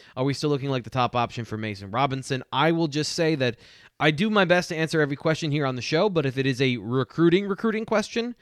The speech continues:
that one is best left to Ryan Snyder, our recruiting insider. I, and I'll just follow up by saying he put in a pick for Mason Robinson to end up at Penn State. Uh, and to answer the first part of that, like, I don't necessarily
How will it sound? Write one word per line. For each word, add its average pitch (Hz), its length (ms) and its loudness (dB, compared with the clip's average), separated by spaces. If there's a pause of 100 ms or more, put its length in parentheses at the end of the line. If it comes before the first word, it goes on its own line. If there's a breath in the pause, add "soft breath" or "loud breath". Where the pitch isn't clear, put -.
(340 soft breath)
that 135 120 2
one 143 100 0
is 131 100 -4
best - 280 -2
left 123 280 0
to 117 200 -4
Ryan 107 300 -2
Snyder, 120 340 -2
our 117 100 -8
recruiting 107 540 -10
insider. 127 580 -4
I, 113 140 0
and 120 260 -2
I'll 104 200 -4 (100)
just 117 220 -8 (100)
follow 113 260 -2
up 160 160 0
by 165 140 0
saying 156 400 -4 (320 soft breath)
he 139 140 -4
put 143 160 -2
in 135 120 -2
a 127 60 -4
pick 131 220 -4
for 117 100 -8
Mason 117 300 -6
Robinson 110 460 -4
to - 140 -12
end 107 240 -8
up - 220 -10
at 92 160 -12
Penn 90 220 -14
State. - 400 -10 (340 soft breath)
Uh, 117 240 0
and 131 380 -2
to 123 280 -2
answer 147 240 -2
the 120 100 -6
first 226 280 4
part 233 220 6
of 208 80 4
that, 202 240 4
like, 156 160 2
I 175 180 6
don't 170 240 4
necessarily 160 880 4